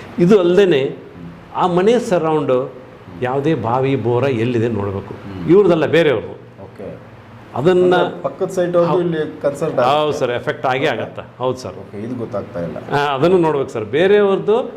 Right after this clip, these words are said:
Speaker 1: ಅಲ್ಲಿ ಯಾವ್ದ್ರ ಬಾವಿ ಇದೆಯಾ,
Speaker 2: ಹ್ಮ್.
Speaker 1: ಏನಿದೆ ತೊಂದ್ರೆ,
Speaker 2: ಹ್ಮ್.
Speaker 1: ಗಿಡಗಳು ಎಲ್ಲಿದಾವ,
Speaker 2: ಹ್ಮ್.
Speaker 1: ದಿನ್ನೆ ಹೈಟ್ ಹೆಂಗಿದೆ, ಎಲ್ಲಾನು ನೋಡ್ಕೊಂಡೇ selection of site ಮಾಡ್ಬೇಕು.
Speaker 2: ಹ್ಮ್.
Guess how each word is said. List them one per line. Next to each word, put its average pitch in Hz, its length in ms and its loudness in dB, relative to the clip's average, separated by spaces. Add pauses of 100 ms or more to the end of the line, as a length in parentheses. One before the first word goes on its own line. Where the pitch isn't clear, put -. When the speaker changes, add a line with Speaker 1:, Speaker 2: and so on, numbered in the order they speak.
(140)
Speaker 1:
ಅಲ್ಲಿ 151 180 -2
ಯಾವ್ದ್ರ 151 280 0
ಬಾವಿ 139 320 -2
ಇದೆಯಾ, 110 280 -4
Speaker 2:
ಹ್ಮ್. 123 680 -8
Speaker 1:
ಏನಿದೆ 127 300 2
ತೊಂದ್ರೆ, 117 400 0
Speaker 2:
ಹ್ಮ್. - 480 -10
Speaker 1:
ಗಿಡಗಳು 151 320 4
ಎಲ್ಲಿದಾವ, 113 380 2
Speaker 2:
ಹ್ಮ್. - 720 -8
Speaker 1:
ದಿನ್ನೆ 170 240 4
ಹೈಟ್ 156 340 0
ಹೆಂಗಿದೆ, 120 320 -2
ಎಲ್ಲಾನು 156 440 -2
ನೋಡ್ಕೊಂಡೇ 196 580 0
selection 180 400 -2
of 165 100 -4
site 131 280 -4
ಮಾಡ್ಬೇಕು. 101 360 -8
Speaker 2:
ಹ್ಮ್. 95 240 -18